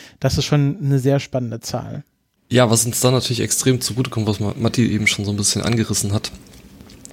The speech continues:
Speaker 2: ähm, ist ja, ich glaub, das hatten wir in einer der letzten Folgen auch erwähnt, dass wir mittlerweile, ähm,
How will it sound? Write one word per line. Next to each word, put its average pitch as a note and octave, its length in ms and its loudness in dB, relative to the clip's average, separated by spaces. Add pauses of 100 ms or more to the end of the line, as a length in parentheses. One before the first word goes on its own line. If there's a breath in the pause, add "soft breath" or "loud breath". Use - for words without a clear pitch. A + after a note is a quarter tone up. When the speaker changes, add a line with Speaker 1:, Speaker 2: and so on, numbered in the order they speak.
(120)
Speaker 2:
ähm, G2+ 640 -2 (800)
ist - 180 0
ja, G2+ 100 2
ich - 100 -2
glaub, A2 120 0
das - 120 -4
hatten A#2 180 0
wir G#2 60 4
in G2 80 0
einer G#2+ 180 2
der G2+ 80 4
letzten G#2 260 0
Folgen G2+ 320 0
auch - 160 -4
erwähnt, G2 320 -2
dass - 200 -2
wir G2 100 2
mittlerweile, G2 1000 0 (120)
ähm, F#2 340 -2